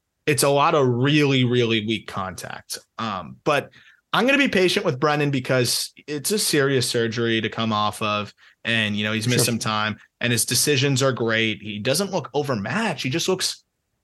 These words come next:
Speaker 1: like he's battling himself. So I'm gonna go high medium, but man, I love Brennan. I really hope that he can bounce back and, and kinda get to the guy that we are so used to.
Speaker 2: Yep.
Speaker 1: Next is another Cubs guy who, you know, I know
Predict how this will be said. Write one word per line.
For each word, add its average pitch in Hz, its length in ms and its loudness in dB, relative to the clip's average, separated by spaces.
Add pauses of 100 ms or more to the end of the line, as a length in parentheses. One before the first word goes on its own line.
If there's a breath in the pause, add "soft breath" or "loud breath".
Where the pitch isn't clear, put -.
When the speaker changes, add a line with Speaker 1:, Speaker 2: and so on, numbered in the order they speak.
(140)
Speaker 1:
like 160 140 0
he's 147 100 0
battling 156 400 2
himself. 120 520 0
So 135 160 0
I'm 151 80 0
gonna 196 160 2
go 175 140 4
high 151 200 2
medium, 147 560 0 (280)
but 127 300 0 (160)
man, 135 400 -2
I 147 200 0
love 139 260 2
Brennan. 131 320 2
I 120 240 -4
really 127 500 0
hope 110 300 -2
that 107 240 -4
he 113 100 -6
can 113 180 -4
bounce 107 260 -4
back 104 260 -6
and, 107 140 -8
and 104 180 -8
kinda 104 200 -8
get 98 240 -8
to 101 340 -4
the 117 100 -4
guy 98 240 -4
that 95 160 -10
we 107 140 -6
are 98 100 -6
so 95 160 -6
used 90 320 -10
to. - 200 -14 (720)
Speaker 2:
Yep. 120 160 -2 (920)
Speaker 1:
Next 180 360 0
is 156 100 0
another 156 280 0
Cubs 156 340 -2
guy 101 300 -2
who, 104 220 -4
you 113 120 -6
know, 113 60 0
I 117 60 0
know 131 200 2